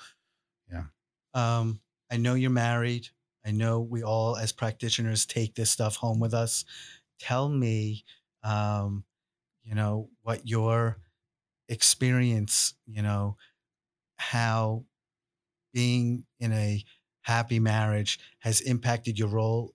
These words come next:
Speaker 2: a-, as a matrimonial lawyer in an A F C and vice versa, how being, uh, a mat lawyer has impacted your <laughs> relationship at home.
Speaker 1: <laughs> So, so, I mean, yeah, we all bring it home. I,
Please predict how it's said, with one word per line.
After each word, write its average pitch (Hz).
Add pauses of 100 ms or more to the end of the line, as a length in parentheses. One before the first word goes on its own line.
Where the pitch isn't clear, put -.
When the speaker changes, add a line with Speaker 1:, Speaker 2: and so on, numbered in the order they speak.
Speaker 2:
a-, 107
as 113
a 104
matrimonial 110 (340)
lawyer 117
in 104
an 107
A 107
F 107
C 165 (360)
and 113
vice 117
versa, 110 (320)
how 110
being, 110 (300)
uh, 107
a 113
mat 113
lawyer 110
has 104 (100)
impacted 113
your 117
<laughs> -
relationship 143
at 120
home. 117
Speaker 1:
<laughs> - (520)
So, -
so, - (140)
I 135
mean, 139 (520)
yeah, 139
we 131
all 135
bring 117
it 104
home. 104
I, 123